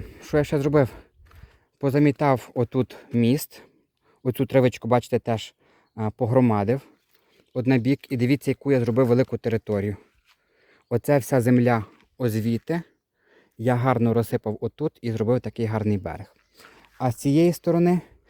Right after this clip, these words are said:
тут була така стара лавка, я її забрав.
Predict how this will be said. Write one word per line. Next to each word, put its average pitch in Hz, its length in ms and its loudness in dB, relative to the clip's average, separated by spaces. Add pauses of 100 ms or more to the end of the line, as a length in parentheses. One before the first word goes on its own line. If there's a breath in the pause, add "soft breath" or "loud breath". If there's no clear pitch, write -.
(520 soft breath)
тут 139 140 -4
була 135 120 4
така 131 240 -2
стара 120 260 0
лавка, 135 480 0 (200)
я 123 160 0
її 117 160 0
забрав. 107 420 0